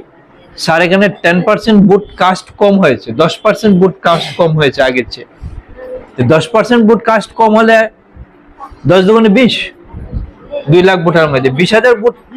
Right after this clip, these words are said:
কম কাস্ট হয়েছে, যার জন্য আমরা ডিফারেন্সটা কমছে। তখন আর তিনি অন্য কোনো প্রশ্ন করেননি, এটা আমি বলেছি। যাই হোক, যে কোনো কম ডিফারেন্স বাড়ো-, বেড়েছে, কমেছে, যাই হোক, আমরা জিতেছি।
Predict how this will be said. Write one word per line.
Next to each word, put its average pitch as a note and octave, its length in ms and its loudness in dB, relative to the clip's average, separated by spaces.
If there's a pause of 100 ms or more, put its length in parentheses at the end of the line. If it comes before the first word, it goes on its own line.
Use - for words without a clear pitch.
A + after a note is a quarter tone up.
(160)
কম C4 260 0
কাস্ট F#3 300 -4
হয়েছে, F#3 220 2
যার E3 220 0
জন্য G3 200 0
আমরা F#3 200 0
ডিফারেন্সটা F3 600 -2 (500)
কমছে। A3 360 -2 (1400)
তখন F#3 220 2
আর G3+ 180 0
তিনি F#3+ 320 2 (160)
অন্য E3+ 300 2
কোনো F3 260 2 (100)
প্রশ্ন D#3+ 340 -2
করেননি, D#3 360 0 (640)
এটা B2+ 140 0
আমি C3+ 180 0
বলেছি। A#2 380 -4 (800)
যাই F3 220 2
হোক, A3 120 0 (360)
যে A#2+ 140 -2
কোনো G3+ 240 2
কম F3 440 0 (320)
ডিফারেন্স D#3 540 -4
বাড়ো-, C#3 440 0 (520)
বেড়েছে, D3 520 0
কমেছে, C#3 680 -2
যাই D3+ 240 -2
হোক, B2 140 -8
আমরা C3 220 -4
জিতেছি। C#3 480 -8